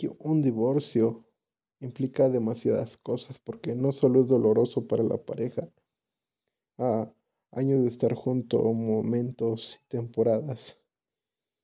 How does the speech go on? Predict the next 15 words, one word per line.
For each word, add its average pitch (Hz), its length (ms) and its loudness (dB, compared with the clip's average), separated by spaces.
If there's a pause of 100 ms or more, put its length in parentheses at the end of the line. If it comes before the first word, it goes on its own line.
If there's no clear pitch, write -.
(360)
sino 135 300 -2
que 147 120 0
ahora 143 280 8
hay 147 120 8
gente 139 460 -2
que 135 100 0
los 120 200 2
rodea, 113 540 2 (160)
hay 120 140 -6
familias, 110 720 -2
hay 113 180 2
hijos - 720 -6 (920)
que 123 80 -10
también 120 380 -2
sufren 120 580 -2